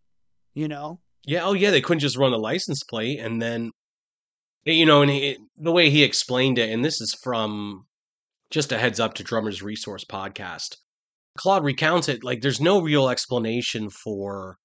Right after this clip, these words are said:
Speaker 2: why he gets put into the hospital as a John Doe. Like, why,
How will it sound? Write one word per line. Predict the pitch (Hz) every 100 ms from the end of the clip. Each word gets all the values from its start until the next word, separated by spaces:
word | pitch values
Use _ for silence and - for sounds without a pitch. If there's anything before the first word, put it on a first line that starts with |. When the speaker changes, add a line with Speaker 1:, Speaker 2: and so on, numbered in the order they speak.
| _ _ _ _ _ -
Speaker 2:
why | 104 107 113
he | 120
gets | 107 104
put | - 113
into | 107
the | 101
hospital | 98 98 - 101
as | 92
a | 95
John | 101 95 92
Doe. | 101
Like, | 101 92
why, | 98 117 127 135 131